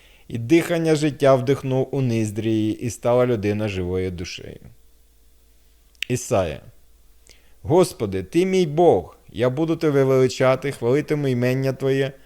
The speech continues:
бо Ти чудно вчинив, виконав давні приречення, певною правду. І вчинить Господь Саваот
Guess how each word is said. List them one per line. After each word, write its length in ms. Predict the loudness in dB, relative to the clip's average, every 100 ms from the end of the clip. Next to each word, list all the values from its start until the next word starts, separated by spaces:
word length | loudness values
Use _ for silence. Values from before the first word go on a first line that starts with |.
| -20 _ _
бо 80 | -6
Ти 160 | -2 -4
чудно 480 | -2 0 0 0
вчинив, 520 | -2 -2 -2 0 -2 -4
виконав 520 | -6 -2 -2 -2 -2
давні 440 | 4 6 6 2
приречення, 840 | -2 0 4 4 2 -4 -8 -8 -12 _ _ _ _
певною 540 | 6 6 6 2 -2
правду. 680 | -4 0 4 4 2 -6 -16 -20 -20 -20 _ _ -20 -20 -20 -6
І 120 | -6
вчинить 520 | -6 0 0 2 2
Господь 520 | 0 -2 -2 0 0
Саваот 600 | 0 2 4 4 2 -2